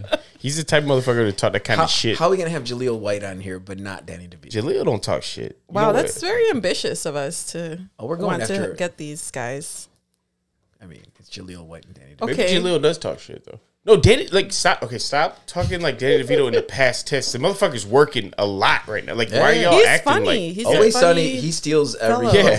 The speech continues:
Speaker 3: fucking
Speaker 2: y'all
Speaker 3: scene.
Speaker 2: acting like he's, like, dead or some shit like that.
Speaker 4: I finally started watching it w-, with, uh, Roddy here, and it was absurd. It was funny.
Speaker 3: Did you
Speaker 4: I
Speaker 3: watch the
Speaker 4: didn't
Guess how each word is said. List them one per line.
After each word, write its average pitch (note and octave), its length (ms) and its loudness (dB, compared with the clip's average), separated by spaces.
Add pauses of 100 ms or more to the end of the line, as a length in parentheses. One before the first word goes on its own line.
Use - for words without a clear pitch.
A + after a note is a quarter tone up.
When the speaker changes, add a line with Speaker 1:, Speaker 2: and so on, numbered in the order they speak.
Speaker 3:
fucking - 180 -2
Speaker 2:
y'all F#3+ 140 8
Speaker 3:
scene. G#3 100 8
Speaker 2:
acting G3+ 200 2
like E3 200 2
he's, D#3+ 180 -6
like, G#2 220 0
dead C3+ 260 2
or F#2 60 -2
some - 180 -12
shit - 240 -12
like E2 180 -8
that. - 160 -6
Speaker 4:
I - 60 2
finally C4 340 2
started D4 300 2
watching G#3+ 380 0
it B3 260 -6
w-, - 300 -16
with, E3+ 480 -4 (100)
uh, D#3+ 260 -6
Roddy D3+ 300 -6
here, A#3 400 -8
and D#3+ 400 -8 (400)
it F#3 260 -10
was D#3 760 -10 (300)
absurd. C#3+ 640 -12 (300)
It F3 60 -12
was D#3+ 280 -8
funny. D#3+ 560 -12
Speaker 3:
Did A2+ 160 -10
you A#2 60 -2
Speaker 4:
I - 20 -2
Speaker 3:
watch G#2+ 160 0
the - 80 -4
Speaker 4:
didn't - 160 -4